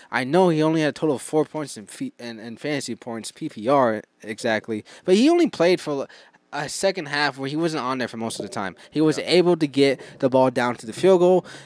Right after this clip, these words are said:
Speaker 1: Uh, but look, man, when you look at the, Alvin Kamara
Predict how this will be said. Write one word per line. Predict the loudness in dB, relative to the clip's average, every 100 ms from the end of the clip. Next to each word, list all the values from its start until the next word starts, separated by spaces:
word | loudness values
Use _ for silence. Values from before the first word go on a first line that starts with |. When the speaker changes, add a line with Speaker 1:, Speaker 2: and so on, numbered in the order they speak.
| -20 -8
Speaker 1:
Uh, | -2 2 2 -2 -8 0
but | 4
look, | 6 4 2
man, | -2 2
when | 2
you | 2
look | 6 6 6 -2 _
at | -4 -2
the, | 0 -2 -2 -10 0
Alvin | 2 2 2
Kamara | 0 -2 0 2 2 0